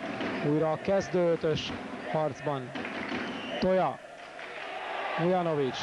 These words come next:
Trummer, Cserán is ront ki rá, nagyon rövid a kísérlet,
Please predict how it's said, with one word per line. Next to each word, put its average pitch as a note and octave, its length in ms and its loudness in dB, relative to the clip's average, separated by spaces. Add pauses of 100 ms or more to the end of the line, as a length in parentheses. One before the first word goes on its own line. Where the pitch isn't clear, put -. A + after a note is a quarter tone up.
Trummer, F#3+ 480 2 (680)
Cserán F3+ 300 4
is F#3 140 2
ront F#3+ 260 2
ki B3 120 2
rá, A3 340 4 (240)
nagyon E3 260 4
rövid E3+ 240 4
a E3+ 160 2 (380)
kísérlet, G3 600 4